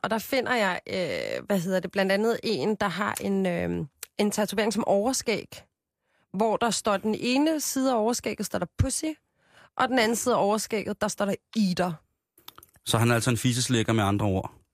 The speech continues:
Speaker 1: Jo, det kunne man jo så vælge at oversætte
Speaker 2: Ja,
Speaker 1: det til
Speaker 2: ellers
Speaker 1: en
Speaker 2: spiser
Speaker 1: en
Speaker 2: han kattekillinger.
Speaker 1: Ja, katteæder. Øh, og det, altså,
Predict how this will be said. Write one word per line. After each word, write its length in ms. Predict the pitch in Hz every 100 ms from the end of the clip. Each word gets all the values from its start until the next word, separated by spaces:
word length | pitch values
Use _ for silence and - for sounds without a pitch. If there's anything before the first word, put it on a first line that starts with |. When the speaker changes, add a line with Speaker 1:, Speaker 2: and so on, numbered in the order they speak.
| _ _ 240
Speaker 1:
Jo, 140 | 294 -
det 100 | 277
kunne 180 | - 262
man 160 | 233 214
jo 60 |
så 120 | 185
vælge 260 | 196 185 180
at 40 | 185
oversætte 480 | 160 170 165 175 -
Speaker 2:
Ja, 120 | 95
Speaker 1:
det 80 | 92
til 160 | - -
Speaker 2:
ellers 240 | 131 139
Speaker 1:
en 120 | 160 -
Speaker 2:
spiser 220 | - 123
Speaker 1:
en 20 | 123
Speaker 2:
han 100 | 110
kattekillinger. 600 | 101 98 - 104 80 85 -
Speaker 1:
Ja, 120 | 175 -
katteæder. 720 | - 196 202 185 170 156 139 135 _ - - _ -
Øh, 240 | - 180 165 98 - -
og 160 | 202
det, 180 | - 226 - _
altså, 220 | - 185